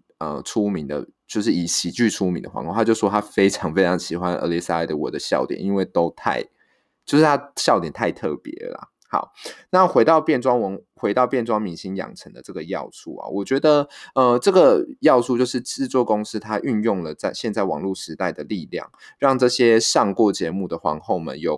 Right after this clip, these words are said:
更好的能见度，而不是只是放生她们而已。那我觉得这，这个是他们所操作的一个方法。然后另外一个部分想谈的是迷因的风潮，我觉得迷因的风潮也让这些变装皇后的能见度更高。如果大家有 follow 一些迷因社团，或是有看过，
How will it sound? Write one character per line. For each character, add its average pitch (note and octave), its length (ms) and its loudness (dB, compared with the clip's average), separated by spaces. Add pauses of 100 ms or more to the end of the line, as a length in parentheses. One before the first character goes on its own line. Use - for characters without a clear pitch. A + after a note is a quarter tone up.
更 B2+ 180 2
好 C#2+ 180 -4
的 B1 100 -6
能 B1+ 200 -10
见 D#2 240 -6
度， - 200 -6
而 E2+ 60 2
不 F#2+ 120 -2
是 G#2 40 2
只 - 200 -8
是 F#2+ 160 -4
放 E2+ 260 -2
生 E2 220 -6
她 D#2+ 180 -4
们 E2 180 -8
而 - 240 -14
已。 - 120 -20 (300)
那 D#3+ 220 2 (300)
我 A2 140 6
觉 C#3 120 8
得 G3+ 120 8
这， - 200 -4 (280)
这 F#3+ 120 4
个 D3+ 60 6
是 C#3 400 4
他 C3 180 0
们 A#2+ 200 0
所 - 180 -6
操 G#2 180 0
作 F#2+ 220 -4
的 D#2+ 60 -8
一 - 20 -12
个 - 80 -14
方 - 320 -10
法。 - 220 -14
然 G#2+ 100 -8
后 C#3+ 60 -2
另 G#3 120 2
外 F#3 140 4
一 C#3+ 60 4
个 C3 40 0
部 C#3+ 140 2
分 C3+ 160 0
想 - 160 -6
谈 - 180 -12
的 E2+ 140 -8
是 A2 220 -4
迷 F#2+ 240 -4
因 A2+ 180 -4
的 F2+ 140 -6
风 D#2 320 -12
潮， - 260 -14 (240)
我 A#2 100 0
觉 F3+ 80 8
得 B3 60 8
迷 D#3+ 200 4
因 D#3 100 2
的 D3 100 4
风 C3+ 180 0
潮 F#2+ 200 -2
也 E2 100 -4
让 G#2+ 180 0
这 A2+ 80 -4
些 G#2+ 200 -2
变 A2 180 -2
装 G#2 180 0
皇 E2 140 0
后 F#2 240 -4
的 D#2+ 80 -8
能 D#2 220 -14
见 E2 200 -4
度 D#2+ 160 -8
更 - 280 -10
高。 - 200 -12
如 A2 140 0
果 C#3+ 100 4
大 B2+ 160 2
家 A#2 160 2
有 F2 160 0
follow F#2 380 0
一 F2+ 60 -2
些 F#2 240 -2
迷 E2+ 160 -6
因 F2 160 -8
社 F2+ 200 -4
团， - 200 -12
或 A#2 100 -6
是 A#2 140 -2
有 F#2 120 4
看 F#2+ 300 -2
过， F2+ 320 2